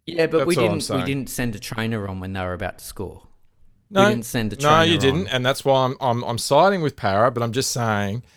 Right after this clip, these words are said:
Speaker 1: Mm.
Speaker 2: i-, it's not like you guys
Speaker 1: You
Speaker 2: are
Speaker 1: don't, you don't
Speaker 2: completely
Speaker 1: fucking sound like you're siding. <laughs>
Speaker 2: Yeah, well, look, a lesson per-, as someone who likes to talk about karma so much like you do, 'cause you're, you're
Speaker 1: Mm.
Speaker 2: quite the Indian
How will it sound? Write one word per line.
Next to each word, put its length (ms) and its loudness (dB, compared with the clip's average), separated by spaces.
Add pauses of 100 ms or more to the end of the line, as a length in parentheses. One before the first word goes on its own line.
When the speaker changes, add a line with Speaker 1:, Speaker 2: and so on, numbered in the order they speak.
Speaker 1:
Mm. 280 -6
Speaker 2:
i-, 260 -6
it's 460 -6
not 320 2
like 280 4
you 140 -4
guys 480 2
Speaker 1:
You 80 2
Speaker 2:
are 80 -2
Speaker 1:
don't, 260 -6
you 80 -2
don't 80 2
Speaker 2:
completely 380 6
Speaker 1:
fucking 140 4
sound 260 4
like 160 -8
you're 60 -8
siding. 360 0 (100)
<laughs> 100 -2
Speaker 2:
Yeah, 320 8
well, 360 8 (360)
look, 220 6 (500)
a 40 0
lesson 380 6
per-, 260 6
as 120 2
someone 260 4
who 140 6
likes 300 4
to 60 -4
talk 280 2
about 240 2
karma 300 -2
so 200 -4
much 280 -6
like 200 -4
you 160 -4
do, 220 -4
'cause 240 -10
you're, 140 -6 (640)
you're 120 -4
Speaker 1:
Mm. 60 -6
Speaker 2:
quite 220 4
the 100 -4
Indian 680 0